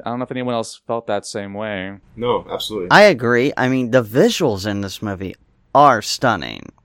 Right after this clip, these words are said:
Speaker 3: When it's beautiful, it is just nicely captured and has, you know, this sorta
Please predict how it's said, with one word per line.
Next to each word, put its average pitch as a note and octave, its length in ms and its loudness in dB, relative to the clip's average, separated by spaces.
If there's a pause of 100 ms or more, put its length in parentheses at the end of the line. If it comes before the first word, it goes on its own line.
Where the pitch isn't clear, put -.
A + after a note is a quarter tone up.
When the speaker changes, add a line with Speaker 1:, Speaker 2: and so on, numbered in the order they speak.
(100)
Speaker 3:
When A#2+ 240 2
it's G3+ 220 2
beautiful, C3+ 920 2
it C#3 240 6
is G#2+ 420 -2
just E2+ 360 -8 (340)
nicely B2 720 0
captured - 840 -10
and G#2 180 -8
has, G2+ 680 -6 (580)
you B2 140 -4
know, G2 220 -4
this A2 240 -6
sorta C3+ 600 4